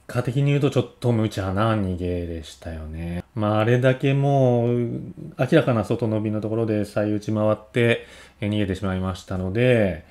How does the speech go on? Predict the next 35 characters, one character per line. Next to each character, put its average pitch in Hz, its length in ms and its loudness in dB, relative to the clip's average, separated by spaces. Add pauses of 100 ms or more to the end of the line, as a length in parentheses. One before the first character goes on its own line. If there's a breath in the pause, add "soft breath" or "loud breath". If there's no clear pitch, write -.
(120)
十 98 220 -2
四 113 180 0
着 156 160 2
で 101 80 0
す - 100 -8
け 92 100 -6
れ 82 80 -6
ど 78 140 -10
も、 107 420 2 (140)
お 85 320 -8 (160)
ー、 - 20 -8
私 90 140 -6
は 139 80 0
着 135 260 2
順 127 240 2
は 139 140 2
参 107 200 -2
考 101 160 -2
外 85 160 -2
で 90 60 -6
い 92 40 -2
い - 20 -2
ん 95 60 -4
じ 90 60 -2
ゃ 87 40 -4
な 87 80 -6
い - 20 -10
か 80 80 -12
な 87 140 -6
と 90 80 -10
思 85 100 -8
っ 85 40 -12
て - 120 -10
ま 80 140 -8
す。 - 100 -20